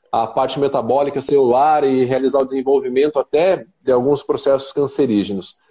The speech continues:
É, mas na atividade física, quando a gente faz atividade, a gente produz esses radicais livres de forma natural, e quanto maior a produção desses radicais livres, maior a chance do nosso atleta sofrer, é, uma fadiga da sua musculatura de forma precoce.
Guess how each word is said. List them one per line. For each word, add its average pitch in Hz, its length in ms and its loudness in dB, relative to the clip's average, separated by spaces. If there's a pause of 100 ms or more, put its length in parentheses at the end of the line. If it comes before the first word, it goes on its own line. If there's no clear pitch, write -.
(240)
É, 120 140 0
mas 175 360 0
na 190 120 0
atividade 151 420 -2
física, 143 500 -2
quando 160 280 -2
a 160 60 0
gente - 120 -12
faz 185 240 0
atividade, 156 540 0
a 156 40 -2
gente 151 220 -8 (240)
produz 165 540 2
esses 135 160 -2
radicais 135 400 0
livres 131 260 0
de 120 80 -10
forma 127 320 0
natural, 143 600 0 (360)
e 135 80 -6
quanto 190 280 0
maior 180 460 0
a 190 80 0
produção 175 580 2
desses 185 200 2
radicais 151 420 -2
livres, 165 360 0
maior 165 300 0
a 151 40 -6
chance 156 340 -6
do 160 80 -4
nosso 156 140 -2
atleta 147 420 0
sofrer, 160 720 0 (280)
é, 135 140 -2
uma 156 180 -2
fadiga 160 480 0
da 170 120 0
sua 170 180 -2
musculatura 170 640 0
de 160 80 -4
forma 165 280 -2
precoce. 156 640 -2